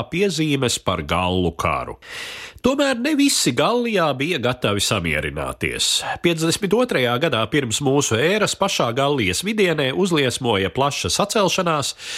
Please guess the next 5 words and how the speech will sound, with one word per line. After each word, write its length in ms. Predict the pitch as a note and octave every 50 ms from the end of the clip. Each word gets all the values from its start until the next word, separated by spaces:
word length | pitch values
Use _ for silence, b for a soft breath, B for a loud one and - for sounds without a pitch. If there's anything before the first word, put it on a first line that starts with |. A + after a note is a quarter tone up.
| B B B
kuras 240 | - D#3+ C3+ A#2 -
priekšgalā 640 | - - A3 C#4+ C4+ G#3 - G#3 G#3 G#3 F#3+ F3+ F3+ F3
nostājās 640 | F3+ F3 D3 - - D#3 C#3 C3 B2 A#2 G#2+ G2+ F#2+
gados 480 | G2+ - G3 A#3+ A3 D#3+ A#2 G2+ - D#3
jaunais 480 | C#3+ C3+ A#2+ G2+ G2 F2+ F#2 F2+ -